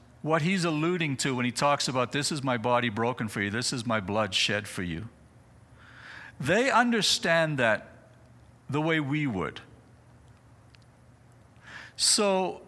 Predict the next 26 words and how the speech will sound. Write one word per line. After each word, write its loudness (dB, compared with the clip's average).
when 0
Jesus 2
said 2
this, 0
one 2
of 0
the -2
things -2
we 0
have 2
to -2
realize 2
is 0
we -2
just -2
have 2
a 2
synopsis, 2
we -4
just -2
have 2
a 0
summary 2
of 2
the -2
sermon. 0